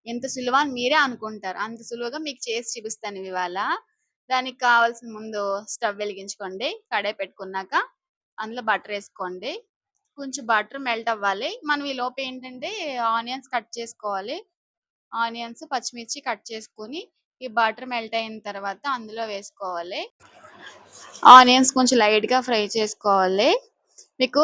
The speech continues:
వీడియోస్ కొంచెం బాగా లేట్ అవుతున్నాయండి. మాకు నా వీడియో తీసే నాని కుంభమేళకి వెళ్ళడం వల్ల వీడియోలు బాగా కొంచెం లేట్ అవుతున్నాయి. ఈసారి మీకు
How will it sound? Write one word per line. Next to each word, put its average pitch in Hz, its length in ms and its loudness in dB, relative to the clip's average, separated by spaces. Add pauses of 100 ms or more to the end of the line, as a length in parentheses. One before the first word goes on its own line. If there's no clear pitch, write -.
వీడియోస్ 262 400 2
కొంచెం 262 240 -6
బాగా 220 280 6
లేట్ 220 240 -2
అవుతున్నాయండి. 240 600 -2
మాకు 208 360 -2
నా 262 160 0 (360)
వీడియో 220 280 0
తీసే 247 360 -10 (100)
నాని 240 380 0 (120)
కుంభమేళకి 254 580 0
వెళ్ళడం 214 340 2
వల్ల 208 300 -2
వీడియోలు 247 500 -2
బాగా 208 280 4
కొంచెం 226 240 -10
లేట్ 202 260 -4
అవుతున్నాయి. 180 480 -4 (460)
ఈసారి 233 380 0
మీకు 247 260 -6